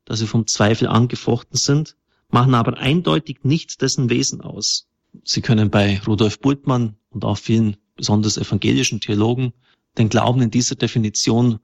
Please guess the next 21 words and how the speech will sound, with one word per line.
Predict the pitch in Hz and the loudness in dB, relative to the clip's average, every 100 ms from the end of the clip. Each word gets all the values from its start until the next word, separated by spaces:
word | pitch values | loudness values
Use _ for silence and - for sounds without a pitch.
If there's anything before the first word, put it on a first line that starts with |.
| _ | _
vorfinden. | _ - 127 - - 104 - 101 | _ 0 0 0 -8 -12 -6 -4
Das | - - | -2 0
heißt, | 110 - - - - _ _ | 2 0 -4 -12 -20 _ _
er | 135 | 0
ist | 117 - | 0 0
oft | 127 - 123 | -2 0 0
ein, | 113 101 - _ _ | 0 0 -8 _ _
verbunden | _ 110 135 139 123 | _ -4 0 0 2
mit | 110 | 0
einem | 113 | 0
Opfer | 127 117 - | -2 -4 -4
des | 113 - | -4 -4
Verstands. | 113 - 117 123 - | -4 0 2 2 0
Ich | 123 | -2
sehe | 123 | -2
es | 117 | -2
zwar | - 110 | -4 -4
überhaupt | - 131 117 113 - | -2 0 0 0 -2
nicht | 113 104 | -6 -6
ein | 110 117 131 127 _ _ _ _ | -2 0 0 -4 _ _ _ _
und | 101 101 - - - | -4 -4 -6 -16 -18